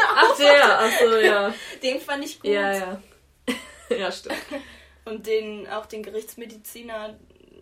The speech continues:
Speaker 2: Ich glaub, sowas können Deutsche gut.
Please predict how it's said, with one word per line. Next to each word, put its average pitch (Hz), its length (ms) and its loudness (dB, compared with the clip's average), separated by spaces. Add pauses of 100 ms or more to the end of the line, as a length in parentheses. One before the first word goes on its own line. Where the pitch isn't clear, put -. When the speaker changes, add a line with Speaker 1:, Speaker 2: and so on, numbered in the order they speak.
(680)
Speaker 2:
Ich - 140 -20
glaub, 262 160 -4
sowas 311 260 -4
können 269 220 -8
Deutsche 214 320 -8
gut. 196 320 -14